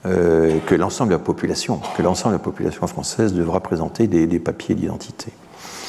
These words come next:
Euh, voilà. Et ce n'est plus les pouvoirs locaux, notamment le maire, qui, euh, certifie l'identité des personnes. Ce n'est pas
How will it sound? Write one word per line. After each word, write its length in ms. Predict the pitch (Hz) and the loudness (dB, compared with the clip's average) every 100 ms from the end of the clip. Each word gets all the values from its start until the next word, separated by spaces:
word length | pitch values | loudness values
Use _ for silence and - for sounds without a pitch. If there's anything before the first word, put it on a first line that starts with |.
| - - - - - - - - - - | -14 -16 -20 -20 -18 -18 -18 -20 -12 -4
Euh, 140 | 101 85 - - - | 0 0 -2 -4 0
voilà. 300 | 101 73 - - - | 2 0 -4 -14 0
Et 340 | 104 101 101 - | 4 4 2 -6
ce 180 | - 95 | -4 -2
n'est 100 | 90 | -2
plus 520 | - - 107 104 - | -4 2 4 4 2
les 180 | 104 95 | 2 2
pouvoirs 380 | - 92 90 92 | 2 2 4 4
locaux, 540 | 98 110 - 139 143 | 4 2 2 4 4
notamment 340 | 95 - 90 90 | 2 -2 -2 0
le 140 | 85 | 0
maire, 420 | 87 113 127 120 | 2 2 2 -2
qui, 340 | - 92 85 87 | -2 0 2 2
euh, 140 | - 80 | 0 0
certifie 720 | - - - - 101 - 123 | 0 -2 -2 -2 -4 0 2
l'identité 600 | 92 85 80 - - 92 | 2 0 -4 -8 0 2
des 120 | 85 | 2
personnes. 520 | - 73 - - - - | 0 -2 -2 0 0 0
Ce 100 | 87 | -2
n'est 60 | |
pas 340 | 85 87 - | -2 -4 -6